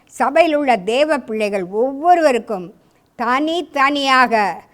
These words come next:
தேவனால் அனுமதிக்கப்படும் சோதனைகள் உள்ளன என்பதை, அவர்கள் எத்தன்மை உள்ளவர்கள் என்பதை அது விளங்க பண்ணும். தேவ சபையில் நீதிமான்கள்,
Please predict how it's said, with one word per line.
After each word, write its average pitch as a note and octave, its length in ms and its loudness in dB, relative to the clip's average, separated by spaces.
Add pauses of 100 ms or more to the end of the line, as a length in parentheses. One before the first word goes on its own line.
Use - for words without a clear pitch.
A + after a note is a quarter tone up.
(260)
தேவனால் C4 680 4
அனுமதிக்கப்படும் A#3+ 880 -2
சோதனைகள் A3+ 800 -2
உள்ளன B3+ 960 0
என்பதை, G3 600 -6 (260)
அவர்கள் G#3 320 -2
எத்தன்மை D4+ 640 -2
உள்ளவர்கள் B3 400 2
என்பதை G3+ 680 -2 (180)
அது F#3+ 300 -6
விளங்க A3 460 2
பண்ணும். F3 580 -10 (360)
தேவ C4+ 360 4
சபையில் G#3 580 -2
நீதிமான்கள், G#3 840 -4